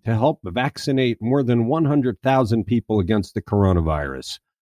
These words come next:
Who are they? Where are they from? And how do they feel about being our angels? Laura Johnston, this was another one of the delightful stories of the weekend. Hannah Drown went out and really gave us the story of who these people are. And she talked about the impact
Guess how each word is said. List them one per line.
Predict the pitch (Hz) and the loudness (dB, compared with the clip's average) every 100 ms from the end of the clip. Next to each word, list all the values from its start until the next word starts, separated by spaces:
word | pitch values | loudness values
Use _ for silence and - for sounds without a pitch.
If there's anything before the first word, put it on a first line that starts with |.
| _ | _
Who | 233 214 | 2 4
are | 165 | 4
they? | 190 196 170 | 2 0 2
Where | 117 165 | 2 4
are | 143 | 4
they | 131 | 2
from? | - 131 143 139 | 2 2 4 4
And | 98 | 2
how | 87 123 | 0 0
do | 123 | 2
they | 113 113 | 2 0
feel | - 180 113 92 | 0 2 4 2
about | 90 92 87 | 2 0 2
being | 120 123 123 | 4 4 4
our | 123 | 4
angels? | 151 131 98 85 - _ _ - | 4 4 2 0 -4 _ _ 0
Laura | 165 | 2
Johnston, | 151 175 165 - 175 | 4 2 2 4 4
this | 160 - | 4 4
was | 143 | 2
another | 156 139 135 120 | 4 4 4 4
one | 104 | 4
of | 107 | 4
the | 101 | 2
delightful | 92 107 107 107 - 104 | 0 2 2 2 -2 -6
stories | - 107 104 92 | 0 2 4 2
of | 98 | 0
the | 92 | 2
weekend. | 101 95 101 98 92 85 _ _ | 2 2 2 2 2 0 _ _
Hannah | 127 120 | 0 2
Drown | 98 113 110 107 | 2 2 4 4
went | 104 | 4
out | 101 101 | 2 2
and | 104 | 2
really | 104 107 98 90 - 98 | 4 4 4 0 -6 -6
gave | 92 113 101 | 0 0 0
us | - | -6
the | - | -10
story | - - 104 98 92 | -12 -2 2 2 2
of | 87 | -2
who | 101 | -4
these | 98 | -6
people | - 104 - 98 | -6 -6 -2 2
are. | 107 113 107 98 - _ _ | 4 6 4 2 -2 _ _
And | 220 220 135 | 0 2 2
she | - - | -2 -10
talked | 147 185 180 | -4 -4 -2
about | 135 104 98 | 0 0 0
the | 120 117 | 0 0
impact | 123 123 113 92 | 0 0 -2 -2